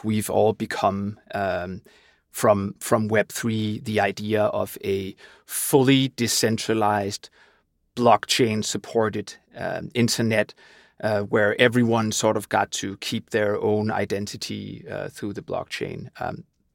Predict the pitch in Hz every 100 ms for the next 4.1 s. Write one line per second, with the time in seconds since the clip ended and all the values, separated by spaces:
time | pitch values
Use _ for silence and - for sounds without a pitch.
0 | - 123 135 147 135 131 - 127 120 110
1 | 107 117 107 104 104 107 - - - -
2 | _ _ _ - 127 120 117 113 _ -
3 | 131 107 - 101 90 113 - 208 - 226